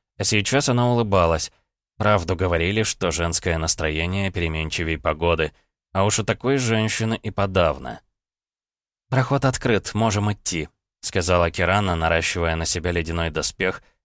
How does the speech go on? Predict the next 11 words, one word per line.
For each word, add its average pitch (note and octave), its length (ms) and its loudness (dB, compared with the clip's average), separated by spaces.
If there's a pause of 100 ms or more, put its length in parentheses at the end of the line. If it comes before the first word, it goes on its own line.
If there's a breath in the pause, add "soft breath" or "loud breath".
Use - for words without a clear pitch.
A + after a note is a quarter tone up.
и A#2 60 -2
выставляя G#2+ 600 0
огненный E2+ 480 -2
щит. - 400 -4 (500)
Кровники C3+ 480 2
разделились A#2 680 0
на A2 140 0
группы, A2 500 0
активировав A2 680 -2
защитные E2 640 -4
артефакты. E2+ 800 -4